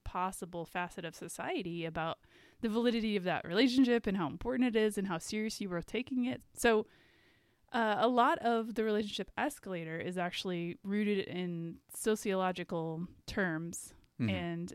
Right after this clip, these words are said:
Speaker 1: um, those being, like, norms. It's a societal norm, it, the expectation that all relationships follow an escalator. So norms are all around us all the time. We take them for granted. It's very easy to. We just,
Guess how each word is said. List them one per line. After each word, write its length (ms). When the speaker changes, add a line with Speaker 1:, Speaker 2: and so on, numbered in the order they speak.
Speaker 1:
um, 720
those 180
being, 280
like, 180
norms. 540
It's 180
a 100
societal 720
norm, 640
it, 160
the 180
expectation 840
that 220
all 220
relationships 640
follow 720
an 180
escalator. 760
So 140
norms 320
are 120
all 120
around 260
us 140
all 160
the 120
time. 400
We 100
take 180
them 120
for 100
granted. 400
It's 140
very 240
easy 300
to. 240
We 160
just, 280